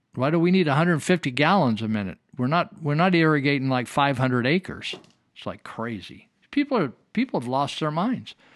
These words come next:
But they're gonna go ahead and do it. I think they're gonna put an aquarium in Ellis Lake.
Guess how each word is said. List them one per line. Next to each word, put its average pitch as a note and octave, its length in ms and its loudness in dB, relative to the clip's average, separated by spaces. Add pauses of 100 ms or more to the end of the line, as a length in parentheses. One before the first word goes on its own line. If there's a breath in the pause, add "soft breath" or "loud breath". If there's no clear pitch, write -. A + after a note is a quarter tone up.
(500 loud breath)
But C#3 140 0
they're G3+ 140 4
gonna A3+ 160 6
go G#3 180 4
ahead G3 140 4
and E3 60 2
do G3+ 140 6
it. F3+ 80 4
I E3+ 80 4
think G3+ 180 4
they're F#3 80 2
gonna F3+ 180 2
put F#3+ 200 2
an D3+ 80 4
aquarium F3+ 560 4
in D3+ 80 0
Ellis D#3+ 320 2
Lake. F3 340 0